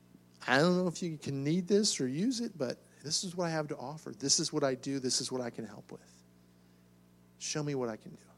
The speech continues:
And when that happens, when that connection starts happening, a couple of things happen. The kingdom of God is advanced. People's lives are touched.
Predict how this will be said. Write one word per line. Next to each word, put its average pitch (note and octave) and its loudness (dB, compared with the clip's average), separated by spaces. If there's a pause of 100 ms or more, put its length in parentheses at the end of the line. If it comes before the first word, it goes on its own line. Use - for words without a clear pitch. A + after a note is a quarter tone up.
(2500)
And C3 -2
when C#3+ 6
that A#3 10
happens, G3 2
when C#3 -2
that F3+ 4
connection D#3 0
starts - -4
happening, C#3 -6 (260)
a - -8
couple G3 2
of E3+ 2
things D#3 -2
happen. B2+ -6 (300)
The - -4
kingdom F#3+ 4
of F#3+ 4
God D3+ 6
is B2+ -2
advanced. - -8 (520)
People's E3 2
lives D3+ -2
are D#3+ -2
touched. - -10